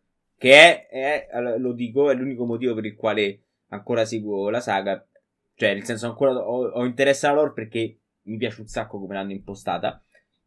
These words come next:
Vabbè, quindi cinquanta euro per quello, sessanta euro per, per questo,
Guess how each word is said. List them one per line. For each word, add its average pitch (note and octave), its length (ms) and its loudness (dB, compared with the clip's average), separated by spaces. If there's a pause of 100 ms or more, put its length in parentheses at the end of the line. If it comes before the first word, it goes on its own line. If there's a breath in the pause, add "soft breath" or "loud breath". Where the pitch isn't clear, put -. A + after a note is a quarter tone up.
(220)
Vabbè, A2 160 0
quindi A2 260 -6
cinquanta E3 480 -2
euro D#3+ 180 0
per C#3 140 0
quello, G#2+ 200 -4
sessanta F3+ 480 0
euro B2 200 -2
per, A2 200 -10 (400)
per - 240 -10
questo, C3+ 600 -6